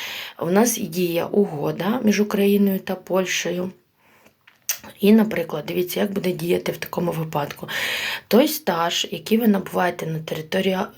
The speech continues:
на території Польщі, він вам буде врахований до страхового стажу для визначення права на отримання пенсії в Україні. Наприклад, якщо ви двадцять років працювали в Україні і одинадцять в Польщі, ви досягли,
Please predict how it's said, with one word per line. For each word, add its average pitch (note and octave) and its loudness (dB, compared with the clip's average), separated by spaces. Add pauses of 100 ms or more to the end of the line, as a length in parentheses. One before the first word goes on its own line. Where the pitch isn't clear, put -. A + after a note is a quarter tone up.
на E3 -2
території E3+ 0
Польщі, D#3+ 0
він G#3+ 6
вам F#3+ 2
буде F3+ -2
врахований E3 0 (360)
до F#3 -2
страхового D#3+ -2
стажу D#3 2
для F3+ 2
визначення D#3 -2
права D#3 0 (380)
на A#3 6
отримання F#3 4
пенсії E3 0
в E3 -6
Україні. E3 -4 (360)
Наприклад, G#3+ 4
якщо A#3+ 2
ви D4 4
двадцять G#3+ 0
років D#3+ -4
працювали E3 -2
в E3 0
Україні D3+ -2 (240)
і G3 6
одинадцять F3+ 2
в - -8
Польщі, - -4
ви F#3 2
досягли, F3+ 2